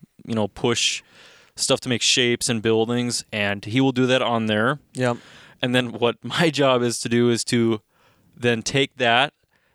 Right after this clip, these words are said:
Speaker 1: and then I gotta make those in the C Ds and construction documents.
Speaker 2: So you make
Speaker 1: So
Speaker 2: blueprints
Speaker 1: I
Speaker 2: and
Speaker 1: will
Speaker 2: stuff.
Speaker 1: make the blueprints for then they go to
Speaker 2: Okay.
Speaker 1: the job site, and everyone has to read off and build the building for.
Speaker 2: Huh. So I
Speaker 1: So,
Speaker 2: suppose you
Speaker 1: yeah.
Speaker 2: have to have, like, measurements and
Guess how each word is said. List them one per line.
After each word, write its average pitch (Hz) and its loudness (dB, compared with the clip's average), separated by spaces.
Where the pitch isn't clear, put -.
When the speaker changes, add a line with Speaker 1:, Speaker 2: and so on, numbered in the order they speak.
Speaker 1:
and 120 -6
then 120 0
I 123 2
gotta 117 2
make 113 0
those 117 0
in 110 -4
the 104 0
C 110 -4
Ds 104 -2
and 101 -8
construction - -6
documents. - -8
Speaker 2:
So - -4
you 120 0
make 127 0
Speaker 1:
So 127 6
Speaker 2:
blueprints 123 -2
Speaker 1:
I 135 4
Speaker 2:
and 147 2
Speaker 1:
will 135 2
Speaker 2:
stuff. 123 -2
Speaker 1:
make 123 0
the 127 -4
blueprints 117 -2
for 117 -4
then 107 -4
they 117 0
go 113 0
to - -
Speaker 2:
Okay. 113 0
Speaker 1:
the 110 -4
job 104 -4
site, 113 0
and 104 -6
everyone 104 -4
has 113 -4
to 117 -4
read 110 0
off 101 0
and 104 -8
build 107 -2
the 104 -12
building 110 -6
for. - -12
Speaker 2:
Huh. 123 -4
So - 2
I 120 4
Speaker 1:
So, 113 4
Speaker 2:
suppose 147 0
you 123 4
Speaker 1:
yeah. 107 2
Speaker 2:
have 139 0
to 143 -2
have, 135 0
like, 120 -2
measurements 131 -4
and 117 -8